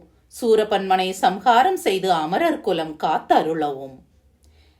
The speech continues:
தேவேந்திரனின் பரிதாப நிலை கண்டு பரமேஸ்வரன், "தேவேந்திரா, எம்மை மதியாத தக்ஷனின் யாகத்திற்கு சென்று என்னை அவமதித்தாய், தக்ஷனுக்கு துணை போனாய், அந்த பாவம்தான் உங்களை இப்படி பற்றி கொண்டது" என்றார்.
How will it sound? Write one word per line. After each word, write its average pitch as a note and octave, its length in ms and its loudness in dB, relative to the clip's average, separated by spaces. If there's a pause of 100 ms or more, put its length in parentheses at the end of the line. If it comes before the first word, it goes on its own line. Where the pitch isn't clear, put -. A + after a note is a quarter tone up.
(120)
தேவேந்திரனின் F3+ 880 0
பரிதாப F3 540 2
நிலை D#3+ 300 -2
கண்டு E3 680 -4
பரமேஸ்வரன், D#3+ 840 -6 (480)
"தேவேந்திரா, D#3+ 760 -2 (460)
எம்மை C4+ 400 -2
மதியாத E4 500 4
தக்ஷனின் F4+ 580 -2
யாகத்திற்கு E4 680 0
சென்று C#4+ 400 -4
என்னை F3+ 320 -4
அவமதித்தாய், D#3 840 -6 (540)
தக்ஷனுக்கு D#4+ 640 -2
துணை G3+ 280 -2
போனாய், C#3 480 -6 (640)
அந்த F#3+ 360 0
பாவம்தான் G#3+ 580 4
உங்களை F#3 420 -2
இப்படி F3 320 -6
பற்றி F3+ 360 -6
கொண்டது" F3+ 440 -6
என்றார். C3+ 440 -10